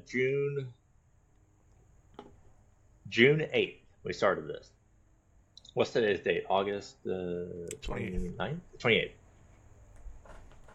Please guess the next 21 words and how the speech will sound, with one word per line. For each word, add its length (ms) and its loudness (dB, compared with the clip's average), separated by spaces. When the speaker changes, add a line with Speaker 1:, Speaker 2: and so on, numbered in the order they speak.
Speaker 1:
He 140 6
went 180 4
from 140 -4
two 160 0
hundred 140 2
and 100 2
eighty-seven 460 2
pounds, 380 -2
he 60 -2
was 120 -4
two 180 -4
hundred 180 -2
and 140 -10
forty-eight 480 0
pounds, 560 -6
um, 560 -6
in 100 -2
that 160 2
amount 240 0
of 80 -8
time. 240 -6